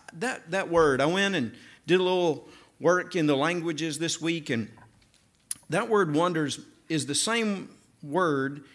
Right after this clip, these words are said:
that we get our English term, "planet," from. The idea of a planet, right? The planet wanders around. It wanders around the sun. And here he's like,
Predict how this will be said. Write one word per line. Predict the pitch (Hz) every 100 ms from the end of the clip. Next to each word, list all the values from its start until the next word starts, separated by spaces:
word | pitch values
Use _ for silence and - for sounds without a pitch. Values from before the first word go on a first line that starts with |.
| - _ _ _ _ _ _ -
that | 180
we | 170 214
get | 175 190
our | 170 160 143
English | 180 196 147 135 127 -
term, | - 160 147 143 139 151 -
"planet," | 185 180 131 - -
from. | - 107 90 107 - _ _ _ _ _ _ _ _ _ _ _ - _ _
The | 135
idea | 147 160 170
of | 160
a | 139
planet, | - 175 156 120 -
right? | 139 175 -
The | -
planet | - 170 165 139 - - _ _
wanders | 127 156 180 156 151 143 131
around. | 131 143 143 113 95 92 95 _ _
It | - -
wanders | 151 202 180 160
around | 160 151 156 151 147 135 135 - -
the | 123
sun. | - 143 110 92 - _ _ _ _ _ _ _
And | -
here | 160 262 233
he's | 160 147 147
like, | 165 147 127